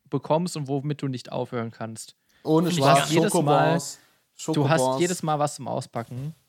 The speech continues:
Speaker 1: Du hast
Speaker 2: Ja.
Speaker 1: immer diesen Gamification-Effekt. Ähm, die, die Füllung ist lit. Die ist einfach lit.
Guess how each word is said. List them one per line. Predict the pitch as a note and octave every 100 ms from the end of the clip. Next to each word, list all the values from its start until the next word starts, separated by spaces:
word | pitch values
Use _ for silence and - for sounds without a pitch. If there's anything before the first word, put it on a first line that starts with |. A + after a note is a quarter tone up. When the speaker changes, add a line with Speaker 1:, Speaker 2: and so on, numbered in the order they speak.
| _ _ _ _ _ -
Speaker 1:
Du | C#3 C3
hast | C#3+
Speaker 2:
Ja. | G#2
Speaker 1:
immer | F3+ F#3 F3
diesen | D#3+ D#3+
Gamification-Effekt. | D3 C#3+ C#3+ C3+ - C3 C3+ C#3 - D3 - - _ -
Ähm, | C3 C3 C3 C#3+ _
die, | C#3+ C#3 - _ C#3
die | C3 B2+ B2+
Füllung | - - F3+ F#3+ E3 E3+ G3+ -
ist | C3+ B2+ B2
lit. | B2 E3+ - _ _ _ _ _ _ _ _
Die | B2+
ist | D3
einfach | D3+ D#3 C#3
lit. | C#3 D#3+